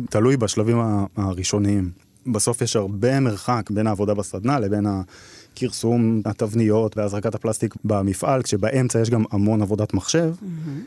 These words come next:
Speaker 1: ואני חושב שהחלק שמצליח לשמר את הקסם או את הדבר הנוסף הזה בצעצוע הוא השלבים הראשוניים, השלבים שבאים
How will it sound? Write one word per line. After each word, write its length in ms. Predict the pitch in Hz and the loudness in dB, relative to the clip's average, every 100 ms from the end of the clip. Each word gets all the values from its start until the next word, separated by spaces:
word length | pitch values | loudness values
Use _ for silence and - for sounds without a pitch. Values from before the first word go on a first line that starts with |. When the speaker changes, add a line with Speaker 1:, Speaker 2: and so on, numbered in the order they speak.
| - | -10
Speaker 1:
ואני 180 | - 104 | -4 -2
חושב 220 | 98 - | -2 -2
שהחלק 920 | 127 147 117 104 104 110 92 - 139 156 | 0 0 2 0 -2 -4 -4 0 0 0
שמצליח 380 | 113 104 127 117 | -2 0 0 0
לשמר 720 | 107 - 107 101 127 123 113 | -2 0 0 2 2 2 -2
את 120 | 110 | -4
הקסם 720 | 95 92 - 143 135 104 98 | -2 -4 0 0 0 -2 -2
או 80 | 95 | -2
את 120 | 92 | -2
הדבר 760 | 98 92 95 98 95 95 110 110 | -4 -4 -2 -2 -2 -2 0 0
הנוסף 500 | 107 98 92 110 - | 0 0 -2 -2 -2
הזה 120 | 104 | -4
בצעצוע 420 | 95 - 98 180 | -4 -4 -2 2
הוא 200 | 170 110 | 2 2
השלבים 580 | 104 101 - 104 113 110 | 0 -2 -2 0 0 0
הראשוניים, 560 | - 101 - 101 98 92 | -2 -4 -2 -2 0 -2
השלבים 360 | 90 104 107 104 | -4 -4 -2 -2
שבאים 380 | 98 95 101 | -2 0 0